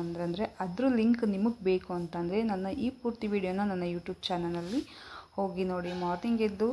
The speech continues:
ತಲೆಗೆ ಎಣ್ಣೆ ಎಲ್ಲ ಹಚ್ಕೊಂಡು, so ಪಾತ್ರೆ ಎಲ್ಲ ಇತ್ತು, ವಾಶ್ ಮಾಡಿಕೊಂಡೆ. ಅದಾದಮೇಲೆ ನಾನಿಲ್ಲಿ ಡ್ರೈ ಫ್ರೂಟ್ಸ್ ಮಿಲ್ಕ್ ಶೇಕನ್ನು ಮಾಡಿಕೊಂಡೆ. ನಂತರ ನಾನು ತಿಂಡಿ ರೆಡಿ ಮಾಡಿಕೊಂಡೆ. ನಿಮ್ಗೇನಾದರೂ ಡ್ರೈ ಫ್ರೂಟ್ಸ್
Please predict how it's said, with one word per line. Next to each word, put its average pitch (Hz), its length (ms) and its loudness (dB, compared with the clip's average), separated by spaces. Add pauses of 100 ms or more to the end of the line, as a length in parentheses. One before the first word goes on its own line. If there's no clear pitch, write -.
(440)
ತಲೆಗೆ 202 320 2
ಎಣ್ಣೆ 185 240 2
ಎಲ್ಲ 180 220 0
ಹಚ್ಕೊಂಡು, 202 640 0 (600)
so 202 140 2 (100)
ಪಾತ್ರೆ 175 320 4
ಎಲ್ಲ 233 120 6 (100)
ಇತ್ತು, 220 240 0 (160)
ವಾಶ್ 165 220 4 (100)
ಮಾಡಿಕೊಂಡೆ. 175 480 -2 (480)
ಅದಾದಮೇಲೆ 180 580 0 (120)
ನಾನಿಲ್ಲಿ 170 380 0 (140)
ಡ್ರೈ 170 240 2
ಫ್ರೂಟ್ಸ್ - 260 -8
ಮಿಲ್ಕ್ 180 240 -4
ಶೇಕನ್ನು 175 480 -2
ಮಾಡಿಕೊಂಡೆ. 170 500 -2 (640)
ನಂತರ 196 260 -4 (140)
ನಾನು 202 160 2 (140)
ತಿಂಡಿ 185 260 -2
ರೆಡಿ 175 220 0
ಮಾಡಿಕೊಂಡೆ. 165 380 -4 (100)
ನಿಮ್ಗೇನಾದರೂ 214 540 0 (100)
ಡ್ರೈ 180 180 0
ಫ್ರೂಟ್ಸ್ 190 220 -10